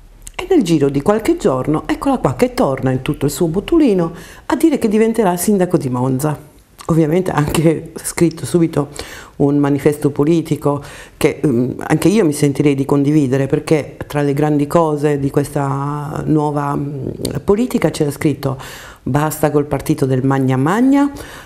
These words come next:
poi c'era scritto "basta con i voti scambiati" o qualcosa del genere, e "sono antimilitarista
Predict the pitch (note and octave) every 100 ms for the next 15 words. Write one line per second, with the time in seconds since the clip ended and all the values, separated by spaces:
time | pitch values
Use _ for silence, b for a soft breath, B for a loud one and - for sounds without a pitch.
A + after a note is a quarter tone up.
0 | B - C3+ C3+ C3+ C#3 C3 D#3 C#3+ D3
1 | C3 B2 - D3+ D#3 - D3 D3 D3 C#3
2 | D3 D#3 D3 - D3 D3+ D3+ D3+ D#3+ B3+
3 | A#3+ C3+ C3 C#3 C3+ C#3+ D3 G#3 C#4 D4
4 | D4 D4 B B B B E3 D#3+ D#3+ D#3
5 | F3+ D#3+ D3+ E3+ E3 D3 C#3+ D3 F3+ A3
6 | C#4+ - E4 D#4+ D#4+